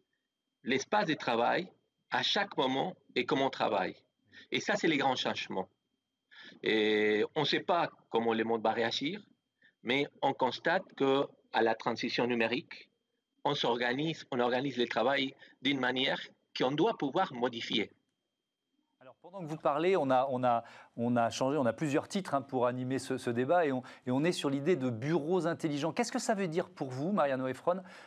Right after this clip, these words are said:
Speaker 2: des bureaux intelligents ?
Speaker 1: C'est justement ça. Et un bureau intelligent, c'est un bureau qui a la capacité de changer. Par exemple, on vient de remporter les grands prix de l'A F E X,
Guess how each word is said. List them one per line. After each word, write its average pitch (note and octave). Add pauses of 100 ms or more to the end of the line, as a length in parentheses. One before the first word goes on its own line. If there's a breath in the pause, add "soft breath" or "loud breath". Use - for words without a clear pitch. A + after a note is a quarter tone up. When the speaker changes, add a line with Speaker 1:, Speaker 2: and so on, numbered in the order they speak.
(120)
Speaker 2:
des A#2+
bureaux D#3+
intelligents ? G#2 (1900 loud breath)
Speaker 1:
C'est E3+
justement G3+
ça. - (100)
Et A#2+ (400 soft breath)
un F3+
bureau F#3+
intelligent, F3
c'est D#3+
un D3+
bureau D3+
qui D#3
a -
la C3
capacité B2
de B2+
changer. A2+
Par A#2+
exemple, A2+
on G#2
vient B2+
de A2+
remporter A2+
les G#2
grands A2
prix G#2
de G2+
l'A G2
F -
E -
X, -